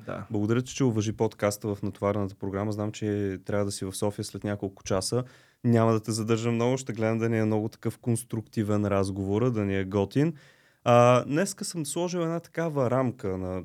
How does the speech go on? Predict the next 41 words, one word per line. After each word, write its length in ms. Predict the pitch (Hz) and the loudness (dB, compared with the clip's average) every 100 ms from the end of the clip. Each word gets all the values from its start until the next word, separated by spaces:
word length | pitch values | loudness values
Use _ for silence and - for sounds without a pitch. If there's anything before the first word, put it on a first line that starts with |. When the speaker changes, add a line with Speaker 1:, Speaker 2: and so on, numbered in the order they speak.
| - | -10
Speaker 2:
защото 300 | - 131 135 | -4 -4 -2
искам 220 | 135 120 | -4 -2
да 100 | 101 | -2
направя 280 | 101 113 113 | -2 -4 -4
нещо 200 | 113 - | -6 -8
като 200 | - - | -18 -8
тема 260 | - 98 98 | -2 0 -2
на 80 | |
подкастите, 680 | 90 90 - 90 - - - | -4 -6 -8 -12 -14 -16 -12
да 120 | 95 98 | -8 -6
не 80 | |
са 160 | 104 131 | -6 -8
просто 760 | 127 101 98 - 95 90 87 90 _ _ - | -8 -6 -6 -6 -8 -8 -8 -14 _ _ -10
рандъм 440 | 107 107 98 98 | -6 -4 -4 -4
разговори 540 | 98 95 95 95 95 95 | -4 -6 -6 -10 -10 -8
наляво 340 | 92 92 92 | -6 -6 -4
надясно. 540 | 92 92 95 - 147 196 - _ _ _ | -4 -2 -2 0 -2 -4 -8 _ _ _
И 60 | 117 | -6
съм 140 | 113 | -4
сложил 280 | - 131 139 | -2 -2 0
една 240 | 131 127 | 0 0
рамка 560 | 117 131 131 147 156 156 - _ _ _ _ 117 | 0 0 0 0 0 -2 -6 _ _ _ _ -2
Б 240 | 107 147 | 4 4
Г 100 | 151 | 2
талант 380 | 139 113 123 147 | 0 2 2 0
в 180 | 127 123 | -4 -4
чужбина. 480 | 120 117 127 98 92 - _ _ _ _ _ | -2 4 4 4 0 -14 _ _ _ _ _
Понеже 360 | 107 117 131 | 0 2 0
знам, 220 | 117 123 131 | 0 -2 -2
че 140 | - | -4
ти 100 | 127 | -6
си 140 | - | -2
един 220 | 120 123 135 | -2 -2 -4
от 120 | 131 | -8
актьорите 400 | - 120 135 - | -6 -4 -4 -6
с 240 | - - | -12 -2
най-много 1000 | 117 120 131 147 143 139 143 151 156 139 | 2 6 6 6 6 6 4 4 2 0
участие 480 | 117 - 127 131 143 | -2 0 0 0 -4
в 160 | 131 120 | -4 -6
чужди 340 | - 131 123 110 | -6 -6 -4 -6
филми. 460 | - 113 98 82 | -2 -2 -2 -6